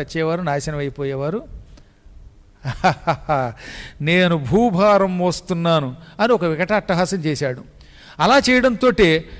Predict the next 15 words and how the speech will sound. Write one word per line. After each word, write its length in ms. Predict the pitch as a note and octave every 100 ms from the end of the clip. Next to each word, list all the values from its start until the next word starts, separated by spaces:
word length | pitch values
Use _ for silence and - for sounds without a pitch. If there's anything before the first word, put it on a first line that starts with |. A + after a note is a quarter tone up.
| - -
ఢామ్ 460 | F#3 D#4+ F4 D#4+
అనే 160 | C#4+ C4+
శబ్దంతో 520 | A3+ G#3+ G3+ A3+ C4
ఆయన 180 | B3 A3
వచ్చి 220 | G#3 C#4
నేల 260 | B3 F#3+ G#3
మీద 140 | G#3+
పడిపోయాడు. 680 | G3+ F3+ D3+ E3+ D#3+ E3 C4+ - - - - D3
భూమి 360 | C3+ C4 E4
మాత్రం 580 | C#4+ B3 - A#3+ F3 - - - -
అలాగే 400 | E3 G#3+ A#3+ A#3+
నిలబడింది. 580 | F#3+ F3 E3 D#3 C3+ - - - -
ఆయన 220 | D#3+ F3
మొయ్యకుండానే 720 | E3 F3 G#3 A3 G#3 A3 A#3+ C#4+ C4 - _ _ C3
గణేశ్వరుడు 600 | D#3+ G3 G3+ G#3 G#3 C4